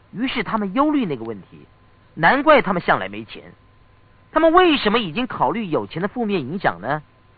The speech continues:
我相信答案在于，对很多人而言，拥有许多钱是个未知，而且那是他们从来没有过的经验。何况人们基本上害怕未知，懂吗？他们知道现况是怎么回事，他们了解它，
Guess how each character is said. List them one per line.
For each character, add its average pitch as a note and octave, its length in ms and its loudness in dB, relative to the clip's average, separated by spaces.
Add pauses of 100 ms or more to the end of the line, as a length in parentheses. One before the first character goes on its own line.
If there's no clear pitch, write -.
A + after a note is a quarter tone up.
(120)
我 D3+ 140 2
相 A3 200 4
信 G3 140 -2
答 C#3+ 140 4
案 G3 220 6
在 D#3+ 160 4
于， B2+ 280 -6 (200)
对 A#3+ 120 2
很 A#2+ 260 -6
多 B3 140 4
人 F#3 120 2
而 D3+ 160 2
言， B2+ 260 -4 (220)
拥 B3 220 2
有 C4+ 140 6
许 - 180 -8
多 G3 140 2
钱 C#3+ 340 -6
是 - 180 -6
个 B2+ 100 -4
未 D#3 200 2
知， F#3 300 -6 (680)
而 - 140 6
且 D#3 240 2 (140)
那 C#4+ 120 0
是 B3+ 120 -4
他 A#3 100 2
们 A3+ 160 0
从 A3+ 300 -6
来 B3 140 6
没 F#3+ 120 0
有 C3+ 100 0
过 C3 140 -4
的 G2+ 80 -14
经 B2+ 220 -12
验。 B2+ 200 -6 (580)
何 C4 180 2
况 D4 240 4
人 F3+ 100 0
们 A#3 140 -2 (100)
基 D4 120 2
本 A3+ 140 0
上 D3 160 2
害 - 260 2
怕 E3 180 2
未 C#3+ 160 -6
知， D3+ 280 -10 (360)
懂 C3+ 160 0
吗？ A3 180 6 (540)
他 D4 100 0
们 D4+ 80 2
知 C#4+ 140 -4
道 C#4 100 8
现 C#4 340 2
况 G3 200 4
是 D#3+ 100 -4
怎 - 100 -12
么 - 80 -18
回 G#2+ 160 -14
事， C#3+ 280 -8 (420)
他 - 80 -2
们 C#4+ 100 2
了 B3 200 4
解 - 200 -8
它， G2 220 -6